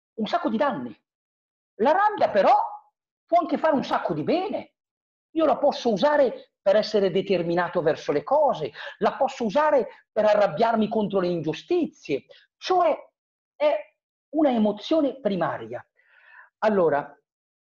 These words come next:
la mia risposta deve, ah, contiene qualche concetto. Il primo,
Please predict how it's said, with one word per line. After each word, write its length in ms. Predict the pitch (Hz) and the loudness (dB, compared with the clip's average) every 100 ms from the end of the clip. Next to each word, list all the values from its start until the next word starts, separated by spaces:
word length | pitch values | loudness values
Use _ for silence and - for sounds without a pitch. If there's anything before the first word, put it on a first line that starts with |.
| _ _ _ _ _ _ _ | _ _ _ _ _ _ _
la 120 | 190 | 2
mia 180 | 214 247 | 2 2
risposta 880 | 220 - - 208 - - 190 - - | 0 -6 -2 -2 -2 -2 -2 -2 -10
deve, 460 | - 151 190 170 - | -6 -2 -2 -2 -4
ah, 380 | 165 160 - 170 | -2 -2 0 -4
contiene 340 | 170 170 226 202 | -2 -2 -2 0
qualche 260 | 196 185 | -2 -4
concetto. 400 | 170 156 156 143 | -6 -6 -4 -4
Il 100 | 220 | -4
primo, 520 | - 294 240 170 139 | -2 0 2 0 -2